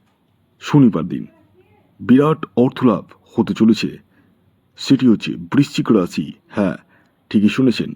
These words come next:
আপনি যদি বৃশ্চিক রাশির জাতক ও জাতিকা হন, তাহলে আগামীকাল শনিবার দিন বিরাট অর্থলাভ আপনাদের ক্ষেত্রেও হতে চলেছে। আগামীকালের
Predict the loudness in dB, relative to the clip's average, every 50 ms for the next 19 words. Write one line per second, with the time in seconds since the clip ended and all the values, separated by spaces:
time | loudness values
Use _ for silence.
0 | -14 _ -6 -6 -2 0 0 2 2 2 2 2 0 2 2 2 2 2 2 0
1 | 2 2 2 2 0 -2 -2 0 0 0 0 0 -2 -4 -4 -6 -8 -6 -6 -6
2 | -6 -6 -6 -4 -2 0 2 2 2 2 2 0 -2 -2 -4 -8 -8 -10 -12 _
3 | _ _ _ _ _ _ _ _ _ _ _ -4 -2 0 0 2 0 0 -2 -4
4 | -8 -12 -16 -18 _ _ _ _ _ _ _ _ -20 -4 0 4 4 4 4 2
5 | 0 -6 -8 -10 -14 -14 -16 _ _ _ _ _ _ -4 0 2 2 4 2 2
6 | 0 -2 -4 _ -2 -2 -2 -2 0 -2 -2 -2 -4 -10 _ -6 -6 -4 -2 0
7 | 0 0 0 -2 -4 -6 -2 0 0 0 0 0 -4 -4 -4 -4 -4 -4 -4 -6
8 | -10 -12 -12 -16 _ _ _ _ _ _ _ _ _ _ _ _ _ _ _ _
9 | _ _ _ _ _ _ _ _ _ _ _ _ _ -6 -2 0 2 2 4 4
10 | 2 2 0 0 -2 -2